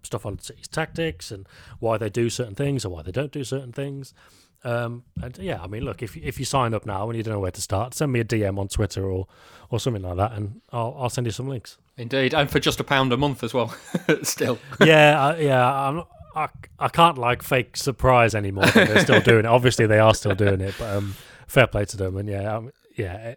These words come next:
Speaker 1: if anybody thinks, "Oh, I'm not sure," like, it's, it's not gonna get any cheaper than that. So just do it, and, um, I'd like to,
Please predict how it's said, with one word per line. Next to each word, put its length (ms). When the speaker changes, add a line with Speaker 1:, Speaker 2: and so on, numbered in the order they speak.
Speaker 1:
if 180
anybody 380
thinks, 320
"Oh, 120
I'm 100
not 140
sure," 420
like, 220
it's, 220
it's 200
not 220
gonna 160
get 140
any 120
cheaper 300
than 140
that. 240
So 100
just 180
do 140
it, 160
and, 140
um, 220
I'd 320
like 240
to, 120